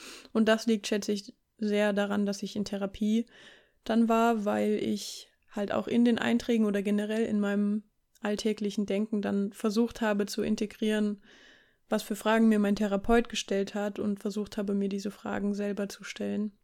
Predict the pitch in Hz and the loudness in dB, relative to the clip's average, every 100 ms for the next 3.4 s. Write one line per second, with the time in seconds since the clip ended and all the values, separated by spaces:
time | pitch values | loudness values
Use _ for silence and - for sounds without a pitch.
0 | _ 226 214 202 196 214 214 214 208 226 | _ -4 -2 -2 -4 -6 -2 -2 -2 0
1 | 220 240 247 226 214 214 208 202 202 - | 2 2 2 0 2 2 0 0 -4 -2
2 | 196 202 208 - _ _ - 226 214 - | -2 -2 -4 -6 _ _ 0 2 2 -2
3 | 190 190 214 - | -6 -6 -8 -12